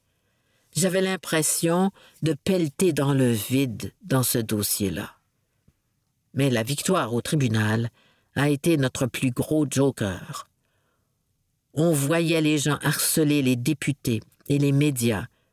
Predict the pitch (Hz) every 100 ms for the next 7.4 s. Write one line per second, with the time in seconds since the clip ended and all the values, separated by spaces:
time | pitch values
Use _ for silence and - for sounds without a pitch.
0 | _ _ _ _ _ _ 160 156 165 160
1 | 151 165 123 131 120 143 208 196 - 151
2 | 143 131 135 147 156 - - _ 156 123
3 | 135 175 175 - - 151 - 143 139 123
4 | - 113 98 87 - _ _ _ _ _
5 | _ _ _ - 165 156 165 156 156 147
6 | 160 143 139 135 135 127 - 123 127 123
7 | 120 143 185 -